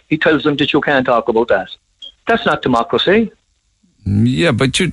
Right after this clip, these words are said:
Speaker 2: you'd have a free-for-all then, wouldn't you? Everybody
Speaker 1: But
Speaker 2: shouting
Speaker 1: you're,
Speaker 2: at each
Speaker 1: but
Speaker 2: other.
Speaker 1: you're, but you're, hold on a while, they're shouting at one another over stupid things anyway.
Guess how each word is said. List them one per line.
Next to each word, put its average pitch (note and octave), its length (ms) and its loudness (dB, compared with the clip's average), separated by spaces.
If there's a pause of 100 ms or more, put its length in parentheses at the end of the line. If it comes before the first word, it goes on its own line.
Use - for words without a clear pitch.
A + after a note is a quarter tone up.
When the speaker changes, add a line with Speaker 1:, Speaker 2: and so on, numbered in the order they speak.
Speaker 2:
you'd D#3+ 140 0
have E3+ 180 2
a D#3 80 2
free-for-all A#2 560 2
then, D#2 180 4
wouldn't G2+ 240 4
you? D3 60 4
Everybody C3 300 2
Speaker 1:
But - 80 2
Speaker 2:
shouting - 220 2
Speaker 1:
you're, A3 60 2
Speaker 2:
at G2 60 2
each F2+ 80 4
Speaker 1:
but - 160 2
Speaker 2:
other. A#3+ 240 2 (220)
Speaker 1:
you're, F#3 100 -4 (380)
but - 180 0
you're, A#3 140 2
hold G#3+ 320 0
on G#3+ 100 4
a G3 60 2
while, F#3 120 4
they're F#3+ 120 0
shouting G3+ 320 2
at F3+ 80 2
one F#3 140 2
another E3+ 280 2
over E3 180 4
stupid D#3 360 0
things C#3+ 240 2
anyway. A#2 420 2